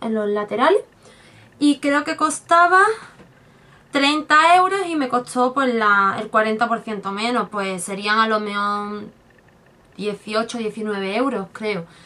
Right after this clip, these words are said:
más o menos. Y estoy muy contenta con él porque es súper calentito, ya me lo vais a ver o me lo habéis visto en varios vídeos.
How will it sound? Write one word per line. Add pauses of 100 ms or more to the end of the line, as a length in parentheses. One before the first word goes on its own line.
(260)
más
o
menos. (260)
Y
estoy
muy
contenta
con
él
porque
es
súper
calentito,
ya
me
lo
vais
a
ver
o
me
lo
habéis
visto
en
varios
vídeos.